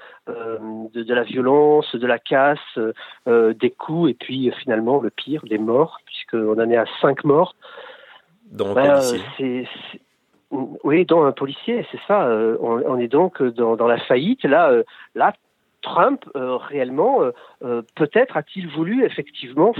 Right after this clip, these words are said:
Speaker 1: faire un coup d'État. Euh, on, on ne le saura jamais, puisque maintenant on est dans une autre action, mais, euh, imaginons qu'ils aient réussi à prendre encore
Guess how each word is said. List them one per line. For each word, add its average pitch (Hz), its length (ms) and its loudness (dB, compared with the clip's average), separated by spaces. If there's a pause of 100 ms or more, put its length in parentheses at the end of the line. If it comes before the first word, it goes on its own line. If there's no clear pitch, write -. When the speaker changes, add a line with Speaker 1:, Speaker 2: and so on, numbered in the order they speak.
Speaker 1:
faire 180 180 2
un 147 100 4
coup - 180 -6
d'État. 208 300 0 (440)
Euh, 143 440 4
on, 143 340 0
on 143 140 -2
ne 147 80 0
le 165 80 2
saura 175 280 2
jamais, 202 360 2
puisque - 340 -12
maintenant 160 400 0
on 147 220 2
est 151 80 -2
dans 135 160 0
une 139 220 -4
autre 143 340 -4
action, 233 480 -2
mais, 147 200 2 (440)
euh, 135 360 2
imaginons 196 640 2
qu'ils 147 280 -10
aient 143 60 0
réussi 147 480 -2
à 135 80 2
prendre 131 380 -4
encore 123 260 -4